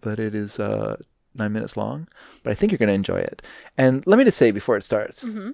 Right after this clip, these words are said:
Speaker 1: that I want everyone out there to listen to how this song goes, 'cause I think it's a really fascinating how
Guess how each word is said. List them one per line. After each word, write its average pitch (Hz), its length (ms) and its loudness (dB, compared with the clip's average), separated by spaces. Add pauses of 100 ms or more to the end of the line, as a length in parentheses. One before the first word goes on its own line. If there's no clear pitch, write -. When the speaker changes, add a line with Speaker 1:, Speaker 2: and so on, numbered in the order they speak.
(100)
Speaker 1:
that 131 120 4
I 143 60 6
want 196 280 0 (420)
everyone 156 240 4
out 135 80 4
there 120 160 8
to 127 100 4
listen 120 240 -4
to 101 120 -2
how 113 120 0
this 104 140 -2
song 101 480 -4 (180)
goes, 92 300 -2
'cause 107 100 -4
I 113 40 -4
think 135 140 0
it's 107 100 -2
a 113 60 -4 (280)
really 110 440 0 (280)
fascinating 98 880 -2 (400)
how 110 360 -4